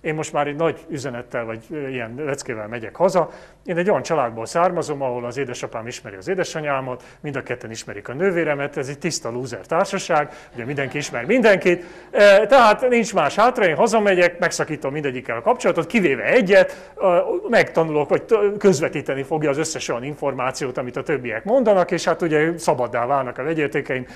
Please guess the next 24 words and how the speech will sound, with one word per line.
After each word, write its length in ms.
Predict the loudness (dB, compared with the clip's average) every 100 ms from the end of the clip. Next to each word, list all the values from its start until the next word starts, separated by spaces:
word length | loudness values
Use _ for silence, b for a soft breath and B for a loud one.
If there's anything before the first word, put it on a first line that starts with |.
| B
utána, 440 | -6 -2 2 2 2
ö, 280 | 0 0 0
lehetek 380 | 0 0 -6
én 120 | -4 -4
netokrata 680 | -4 -6 -6 -6 -2 -2
a, 220 | -2 -4
a, 260 | -4 -2 -4
a 80 | -2
tanultak 400 | -2 -4 -8 -10
szerint.” 320 | -12 -16 B B B
Mondom, 240 | 0 2 6
ezt 260 | 4 4
itt 180 | -2 0
egy 120 | -2
kicsit 340 | 0 -2 -2 -4
most 200 | -6 -2
rosszul 300 | -2 -2 -4
értelmeztet, 540 | -2 -2 -4 -4 -8
pontosabban 400 | -10 -8 -6 -4
én 200 | -2 -4
nem 200 | -4 -6
mondtam 360 | -8 -8 -8 -6
azt 220 | -8 -4
el, 180 | -4